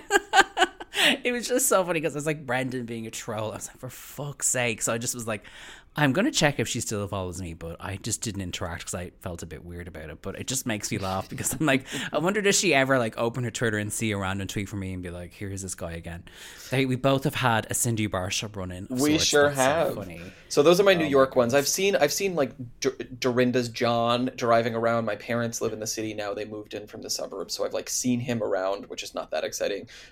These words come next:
Speaker 2: The, probably the biggest one that I have had, though, is that a couple months ago, I interviewed Bronwyn from O C for a profile that I was doing of her. So that was the first real and only housewife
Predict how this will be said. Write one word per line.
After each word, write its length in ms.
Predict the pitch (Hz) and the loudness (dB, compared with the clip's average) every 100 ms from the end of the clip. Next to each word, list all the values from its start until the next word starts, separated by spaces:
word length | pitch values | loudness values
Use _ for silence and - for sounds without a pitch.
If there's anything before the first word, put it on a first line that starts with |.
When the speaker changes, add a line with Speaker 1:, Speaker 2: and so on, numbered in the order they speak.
| _ | _
Speaker 2:
The, 100 | 135 - - | -2 -2 -4
probably 400 | - 220 330 277 | 2 4 4 0
the 140 | 226 180 | 0 -2
biggest 600 | 117 127 143 156 139 - | 0 2 4 2 0 -2
one 260 | 110 104 | -4 -2
that 100 | 104 | -2
I 80 | 95 | -4
have 140 | 117 104 | -4 -8
had, 320 | - 110 113 | -2 0 2
though, 200 | 90 90 | 0 0
is 120 | 90 | -2
that 240 | - 98 - - | -4 -4 -4 -10
a 60 | |
couple 260 | - - 123 | -10 -4 -2
months 220 | 120 131 | 0 -2
ago, 240 | - 98 90 | 0 2 2
I 200 | 98 - | 0 -2
interviewed 500 | 120 - - 110 - | -8 -8 -10 -12 -10
Bronwyn 640 | - 107 113 87 87 80 - _ _ | -2 -2 0 -2 -6 -8 -14 _ _
from 300 | - 117 110 - | 2 2 2 -2
O 140 | 101 | -4
C 500 | - 160 143 120 110 | -2 2 2 2 0
for 600 | - - 101 90 90 73 | -4 -2 0 2 2 0
a 40 | - | -4
profile 480 | - 113 113 87 87 | 0 0 0 0 0
that 80 | 80 | -2
I 60 | |
was 120 | 85 | -4
doing 260 | - 90 78 | -6 -6 -6
of 100 | 73 | -6
her. 260 | - 76 - - - | -4 -4 -6 -14 -18
So 160 | - 147 | 2 6
that 80 | 208 | 6
was 140 | 220 | 4
the 80 | 127 | -2
first 360 | - 165 165 117 | 0 0 0 -6
real 560 | 117 131 139 139 127 - | -2 0 4 6 6 2
and 180 | 127 127 - - | -2 -2 -4 0
only 640 | 123 127 123 113 101 95 | 2 2 0 -2 -4 -8
housewife 800 | - - 104 - 101 90 120 - | -4 -4 -4 -2 -2 -2 -4 -12